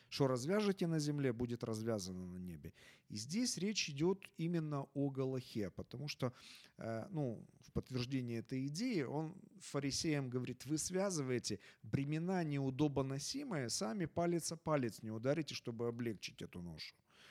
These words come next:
То есть связывание, развязывание на языке того времени и вот этой культуры, это было именно создавать определённые правила для определённых жизненных ситуаций. И, скажем так, для современных некоторых церквей и общин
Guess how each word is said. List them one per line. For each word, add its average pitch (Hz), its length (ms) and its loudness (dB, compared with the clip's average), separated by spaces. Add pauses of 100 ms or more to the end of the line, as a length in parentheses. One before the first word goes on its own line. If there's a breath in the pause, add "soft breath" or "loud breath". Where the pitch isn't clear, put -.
(220 loud breath)
То 135 60 0
есть 127 160 4
связывание, 156 680 2
развязывание 143 920 2
на 131 180 -2
языке 151 360 -2
того 131 280 0
времени 127 540 0
и 113 60 -2
вот 113 200 -4
этой 131 240 -2
культуры, 156 640 -2 (300 loud breath)
это 170 240 0
было 160 240 6
именно 139 360 0 (720)
создавать 143 560 4
определённые 143 680 2
правила 117 540 4
для 104 180 0
определённых 135 600 0
жизненных 113 480 -2
ситуаций. 95 640 -6 (1080 loud breath)
И, 127 460 4
скажем 143 460 -2
так, 113 260 2
для 127 160 0
современных 160 800 -2
некоторых 139 540 -4
церквей 123 460 -2
и - 20 2
общин 113 500 -4